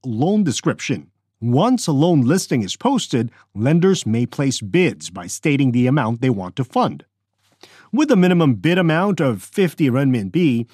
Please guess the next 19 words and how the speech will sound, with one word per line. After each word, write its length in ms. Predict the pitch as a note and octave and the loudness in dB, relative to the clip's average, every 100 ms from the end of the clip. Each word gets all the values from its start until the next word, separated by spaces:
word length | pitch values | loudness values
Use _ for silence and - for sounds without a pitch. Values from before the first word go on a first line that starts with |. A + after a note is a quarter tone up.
| - - - | -20 -16 -2
a 80 | |
listing 400 | F3 G#3+ - F3 | 0 0 0 0
typically 400 | B2+ D#3+ D#3 E3+ | 0 -2 -2 0
requires 520 | C#3+ C3 - C3+ B2+ - | 0 0 -2 -2 -2 -6
dozens 540 | F#2 A#2 E3 E3 D3+ | -6 -2 -2 0 -2
of 120 | B2 | -2
bids 300 | F#2+ E3 F3+ | -2 -4 -4
to 80 | A#2+ | -8
become 280 | A#2 C3+ G#2+ | -6 -4 -6
fully 340 | - E3 A2 | -4 -2 -2
funded. 440 | - G3+ D3 F#2 - _ _ _ _ _ _ - | -2 0 0 -4 -12 _ _ _ _ _ _ -2
A 80 | D3 | 2
listing 500 | F3+ F#3 - G#3+ D#3 | 4 2 2 2 2
that 140 | C#3 | 2
achieves 460 | B2 - E3+ C3+ - | -2 0 0 0 -2
one 340 | B2 A2+ F#3+ G#3 | -6 -2 2 2
hundred 260 | F3 C#3 | 2 0
percent 340 | B2+ - A#2 F#2+ | -4 -4 -6 -2
funding 400 | E3+ D3 D#3 | -2 0 -2